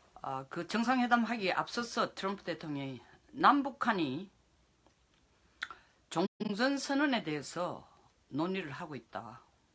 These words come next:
"축복할 만한 일이다." 라고 언급을 했습니다. 뭐, 일-, 어떤 언론은 보니 청긴우설이라 그러고 어떤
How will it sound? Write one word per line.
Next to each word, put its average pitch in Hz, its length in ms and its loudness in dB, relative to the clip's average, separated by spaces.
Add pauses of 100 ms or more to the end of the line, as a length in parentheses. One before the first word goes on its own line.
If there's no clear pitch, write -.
(2500)
"축복할 220 500 0
만한 165 340 0
일이다." 123 440 -2 (1400)
라고 175 420 0
언급을 147 400 -8
했습니다. - 580 -16 (1700)
뭐, 165 420 0 (460)
일-, 208 280 0 (840)
어떤 233 360 2
언론은 226 280 4
보니 180 180 -4
청긴우설이라 247 880 4
그러고 143 500 -2
어떤 220 440 0